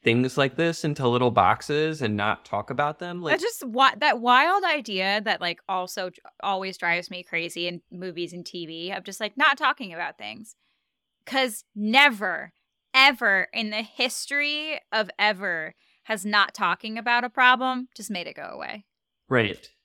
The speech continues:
Speaker 2: You know what? I stopped talking about how much I enjoy same-sex sex. And you know what? I, I started craving opposite sex. Oh my God.
Speaker 1: Yeah, yeah, right. Yeah, yeah. Poof, it's done.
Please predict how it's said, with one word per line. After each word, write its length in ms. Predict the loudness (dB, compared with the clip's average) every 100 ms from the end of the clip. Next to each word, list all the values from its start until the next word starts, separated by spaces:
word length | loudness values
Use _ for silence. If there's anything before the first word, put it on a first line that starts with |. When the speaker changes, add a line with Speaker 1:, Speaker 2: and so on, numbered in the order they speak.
| _ _ _
Speaker 2:
You 100 | -2
know 140 | 2 6
what? 280 | 6 6 2
I 60 | -2
stopped 460 | 0 4 4 4
talking 380 | 0 0 0 -8
about 380 | -2 2 4 2
how 200 | 2 2
much 300 | 0 -6 -10 -20 _ 2
I 540 | 4 6 6 2 -4 _ _ _ _ -8
enjoy 680 | -4 -4 -2 2 4 4 0
same-sex 920 | -2 -2 -2 0 2 2 -2 -12 -14 -8
sex. 640 | 4 4 4 0 -10 -14 _ _ -8
And 100 | -4
you 60 | 0
know 80 |
what? 240 | 4 4 2 _ -14
I, 140 | -14 -12
I 60 | -16
started 420 | -14 -12 -12 -10
craving 400 | -6 -6 -6 -6
opposite 400 | -6 -6 -12 -4
sex. 220 | -4 -4
Oh 60 | -6
my 140 | -4
God. 260 | -6 -10 -18 _ _ _ _ _ _
Speaker 1:
Yeah, 400 | -2 2 2 0 -4
yeah, 240 | 2 2 4
right. 320 | 2 2 -2 _
Yeah, 300 | 0 2 2 4
yeah. 160 | 2
Poof, 460 | 4 4 4 2 _
it's 200 | -18 -8
done. 300 | -4 -4 -6